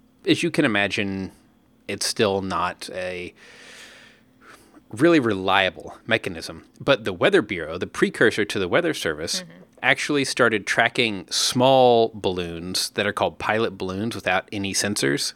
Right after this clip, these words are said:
Speaker 2: Okay.
Speaker 1: to take upper air wind measurements as early as nineteen oh nine.
Speaker 2: Oh,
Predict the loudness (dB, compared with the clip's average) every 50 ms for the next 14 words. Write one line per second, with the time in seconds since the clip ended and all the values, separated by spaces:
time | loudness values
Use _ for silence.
0 | _ _ _ _ -18 -14 -14 -12 -10 -10 -10 -8 -8 -6 -2 2 2 2 2 0
1 | -2 -2 -2 0 0 0 2 2 2 2 2 2 2 0 0 0 0 0 -2 -2
2 | -4 -6 -6 -6 -6 -4 -4 -2 -2 -2 0 0 -2 -2 -2 -2 -4 -4 -4 -4
3 | -4 -4 -2 -2 -4 -4 -4 -6 -8 -10 -14 -20 _ _ _ -8 -8 -8 -8 -12
4 | -16